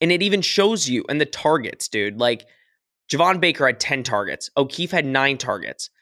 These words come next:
Besides that, everybody had less than three targets. Like, Kobe Hudson had two targets. So if I'm a defense, you, you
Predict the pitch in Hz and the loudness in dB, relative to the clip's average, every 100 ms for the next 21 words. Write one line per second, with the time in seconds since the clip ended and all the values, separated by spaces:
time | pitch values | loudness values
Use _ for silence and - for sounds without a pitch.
0 | _ _ _ _ - 165 - 208 226 160 | _ _ _ _ 0 0 2 0 2 2
1 | 196 - 175 226 196 175 165 123 120 143 | 0 0 -2 0 0 0 -2 -2 0 0
2 | - 147 139 135 127 156 185 180 - 131 | -2 -6 -2 -2 -2 -2 -2 -2 -8 -8
3 | 196 220 202 220 220 147 139 - 185 165 | -2 -2 0 -2 -2 -6 -6 -6 -6 -2
4 | 220 233 127 - - - _ _ - 208 | 0 0 -4 -10 -14 -16 _ _ 0 2
5 | 175 - _ _ _ _ - 165 147 196 | 2 -2 _ _ _ _ -4 -2 2 2
6 | 233 190 135 220 247 117 117 139 175 - | 4 2 0 -2 -2 -2 -2 -4 -10 -8
7 | 147 180 - 139 151 | -6 -6 -8 -6 -2